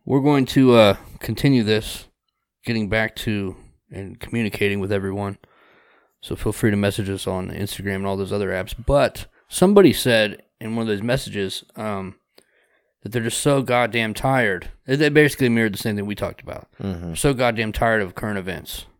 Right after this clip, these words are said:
Speaker 2: Mm-hmm.
Speaker 1: And they want us to go back to our bread and butter, the occult shows, conspiracies. So I would put the call out right now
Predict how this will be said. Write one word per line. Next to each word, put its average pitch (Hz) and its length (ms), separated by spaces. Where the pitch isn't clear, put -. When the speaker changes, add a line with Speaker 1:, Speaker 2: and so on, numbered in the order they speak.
Speaker 2:
Mm-hmm. 87 360
Speaker 1:
And 104 180
they 101 60
want 113 200
us 113 100
to 107 100
go 98 140
back 95 300
to 95 100
our 90 80
bread 92 200
and 87 120
butter, 90 200
the 82 120
occult 82 340
shows, 92 520
conspiracies. 95 920
So - 160
I - 160
would 190 160
put - 140
the - 60
call 110 280
out 101 100
right 90 160
now 101 320